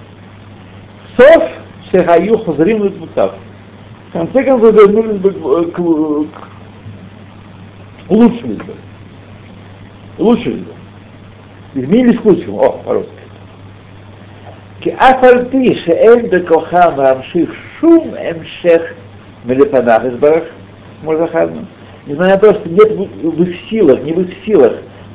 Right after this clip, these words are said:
притянуть никакого влияния в этот нижний мир от Всевышнего, как мы упомянули, Квар дибре-, дибрей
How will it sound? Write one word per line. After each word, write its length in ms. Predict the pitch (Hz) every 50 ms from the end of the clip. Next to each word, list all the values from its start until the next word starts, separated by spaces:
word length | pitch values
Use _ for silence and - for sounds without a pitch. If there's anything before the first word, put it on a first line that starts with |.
| -
притянуть 520 | - 139 143 147 156 185 208 202 - - -
никакого 760 | 143 175 220 262 262 - - 220 - - - 214 214 208 196
влияния 840 | 170 - 170 175 180 170 160 175 185 175 170 156 147 139 127 123 120
в 60 | 120
этот 260 | 139 - 143 135 -
нижний 460 | 131 143 156 156 147 123 117 131 127 127
мир 240 | 127 127 131 120 120
от 160 | 110 110 -
Всевышнего, 480 | - 123 107 107 107 104 - - 117 120
как 140 | 123 117
мы 80 | 127 147
упомянули, 600 | 147 - 139 151 165 170 185 190 202 226 240 220 - - - - - - - - - - - - - - - - - - - - - - -
Квар 320 | - 185 220 254 254 226 151 151 156
дибре-, 540 | 160 190 170 143 170 185 208 214 175 143 - - - -
дибрей 340 | 139 175 165 180 190 202 190